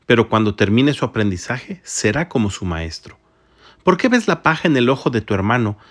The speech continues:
y no la viga que llevas en el tuyo? ¿Cómo te atreves a decirle a tu hermano, 'Déjame quitarte la paja que llevas en el ojo',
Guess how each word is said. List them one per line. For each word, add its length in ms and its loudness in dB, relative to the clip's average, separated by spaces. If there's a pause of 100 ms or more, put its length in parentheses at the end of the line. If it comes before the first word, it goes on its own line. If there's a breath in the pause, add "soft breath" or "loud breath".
(180 soft breath)
y 120 6
no 140 6
la 120 4
viga 300 2
que 120 -2
llevas 360 -2
en 80 -2
el 140 -4
tuyo? 300 -4 (540 soft breath)
¿Cómo 280 4
te 80 2
atreves 420 2
a 60 0
decirle 380 0
a 60 -6
tu 60 0
hermano, 440 0 (200 soft breath)
'Déjame 420 2
quitarte 460 -2
la 180 0
paja 300 -2
que 120 -2
llevas 360 -4
en 80 -2
el 140 0
ojo', 300 -8